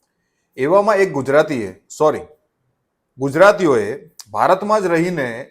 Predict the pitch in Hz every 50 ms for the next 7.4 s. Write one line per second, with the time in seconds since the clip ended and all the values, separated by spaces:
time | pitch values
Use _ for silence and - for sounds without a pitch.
0 | _ _ 175 185 - 147 127 123 123 147 170 190 208 190 190 175 - - 156 147
1 | - 170 170 160 135 104 82 - - _ - 113 135 165 165 170 175 170 - -
2 | 160 165 180 208 233 226 214 196 190 180 185 185 180 180 175 170 - - 175 -
3 | - - 165 165 143 127 110 98 101 104 120 131 - _ _ - 170 175 180 131
4 | 123 123 131 156 170 190 170 147 127 110 135 147 156 143 135 120 - 123 117 107
5 | 95 85 90 - _ _ _ _ _ _ _ _ _ _ _ _ _ _ _ _
6 | _ - 143 147 180 190 165 151 147 160 185 190 - 190 202 196 156 160 160 160
7 | 165 185 185 170 139 107 - -